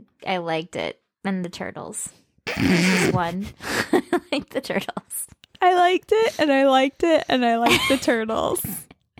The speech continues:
Speaker 2: Thoughts by Carly, everyone. I'm so glad I just went
Speaker 1: Fun.
Speaker 2: on and on and on and on, and that's what you say. <laughs>
Speaker 1: Yeah, I'm very eloquent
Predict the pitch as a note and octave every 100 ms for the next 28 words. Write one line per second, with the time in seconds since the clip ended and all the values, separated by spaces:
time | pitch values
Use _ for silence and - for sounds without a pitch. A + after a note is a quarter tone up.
0 | - _ _ _ _ _ _ _ _ _
1 | - - - - B3+ A#3+ - C4+ - C#4
2 | A#3+ A#3 A3+ A3+ G#3+ - B3 A#3+ B3+ C4
3 | B3+ B3 A#3+ A#3 A3+ A3+ B3+ A#3+ A#3 A3
4 | A3 A3 A3 A#3 A#3+ A#3+ A3 - B3+ B3
5 | A#3+ A#3 A#3 A#3+ B3+ A3+ A#3 - - -
6 | B3 - - C4 - _ _ _ - -
7 | - C#5+ A#4+ - - - - A5+ A#5 -
8 | _ - - D5+ - - B4+ - - G#4+
9 | G#4+ E4+ - E4+ - - - - G4+ F#4+
10 | F4 D#4+ C#4+ A#3+ A3+ A3 - E3+ F#3 -
11 | F3 F3